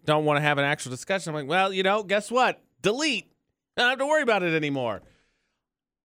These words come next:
You should, however, very clear one more time, not surround yourself with all the same opinions.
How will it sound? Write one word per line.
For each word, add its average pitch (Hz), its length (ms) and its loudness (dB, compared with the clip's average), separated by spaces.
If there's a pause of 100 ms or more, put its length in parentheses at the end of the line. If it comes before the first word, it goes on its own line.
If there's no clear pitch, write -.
(140)
You 143 280 -4
should, 226 460 2
however, 190 460 2 (220)
very 175 180 0
clear 165 220 -4
one 143 140 -2
more 160 120 0
time, 120 360 -2 (420)
not 214 340 2
surround 208 360 2
yourself 180 320 0
with 165 100 0
all 175 160 2
the 170 80 -4
same 165 260 -2
opinions. 120 640 -8